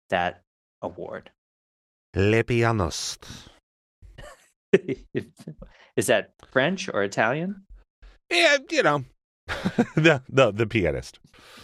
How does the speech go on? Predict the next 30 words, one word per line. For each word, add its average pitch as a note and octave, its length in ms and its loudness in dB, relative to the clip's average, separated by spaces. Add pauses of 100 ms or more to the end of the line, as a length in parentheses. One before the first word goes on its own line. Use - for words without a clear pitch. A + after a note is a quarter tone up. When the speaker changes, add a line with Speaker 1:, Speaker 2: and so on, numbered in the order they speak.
(220)
Speaker 1:
Either D#3 320 2
one. A2+ 260 -10 (440)
Bentley, C3+ 240 2
this G#2+ 180 -4
is A2 60 -6
a - 20 -6
family A#2 340 -2
podcast. - 580 -12 (260)
What A2 100 0
was B2 140 -2
the D#3 100 -12
title? E3+ 300 -2 (540)
Speaker 2:
The E2+ 140 0
Pianist. F#2 680 -4 (1000)
Speaker 1:
<laughs> D#3+ 60 4 (500)
Yeah, F2 160 2
you're G2 140 -4
right. E2+ 240 -8 (400)
Um, C3 480 0 (1200)
yeah, C#3 180 4
he D#3 160 2
was, G3 380 -2
he - 180 -4
was - 280 -2 (280)
twenty-nine C#3+ 800 0
when G2+ 140 -4
he A2 120 -6
won G#2+ 360 -2
that. D#2+ 320 -12
Speaker 2:
Wow. C#2 480 -4